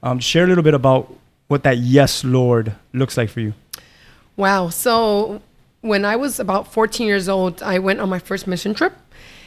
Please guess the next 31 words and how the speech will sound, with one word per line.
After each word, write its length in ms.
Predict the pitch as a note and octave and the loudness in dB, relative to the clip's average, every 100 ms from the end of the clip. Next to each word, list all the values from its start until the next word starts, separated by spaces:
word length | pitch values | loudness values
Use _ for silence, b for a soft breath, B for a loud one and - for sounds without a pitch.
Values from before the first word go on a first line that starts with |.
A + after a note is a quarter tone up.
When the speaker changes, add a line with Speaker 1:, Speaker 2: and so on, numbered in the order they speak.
| B - | B -10
Speaker 2:
to 280 | - A3 G3 | -2 2 2
Dominican 420 | G3 F#3+ G3+ G#3+ | 2 2 2 0
Republic 420 | G#3+ - F#3+ G#3 | 2 2 0 -4
and 100 | F3+ F3+ | -6 -8
Haiti. 540 | - G#3+ G#3 F#3+ F3+ | -8 -4 -2 -2 -2
I 40 | |
had 220 | F3 G3+ F#3 | -2 -2 0
just 180 | A3+ - | -2 0
been 140 | A#3+ | -4
saved 300 | - G3+ G3+ | 0 0 0
for 60 | G#3+ | -2
about 260 | F#3+ G3+ | -4 -6
two 140 | - A3+ | -6 -4
years, 460 | G3 F#3 G#3+ C#4+ - B B B B - | -2 0 -2 -4 -12 B B B B -2
and 320 | G3+ F#3+ F#3 | 2 2 2
I 80 | F#3+ | 0
was 160 | G#3 | 0
brought 240 | - G3+ G3 | 0 -2 0
up 100 | G3 | -2
in 80 | G#3 | 0
New 60 | G3+ | 0
York 420 | F#3+ F#3+ G3+ G3+ | 2 0 -2 -6
with 100 | F3 | -8
a 80 | F3 | -4
very, 480 | F#3 F#3 G3 G#3 | -2 -2 -2 -4
um, 540 | - F#3+ F#3+ F#3 F#3 A3+ | -4 -6 -4 -4 -6 -4
you 120 | D4+ | -2
know, 100 | D4 - | -2 -2
a 60 | |
good 240 | F#3 C4+ C4 | -2 -2 -2
life. 480 | G3+ A3 F4 - | -2 -2 -4 -12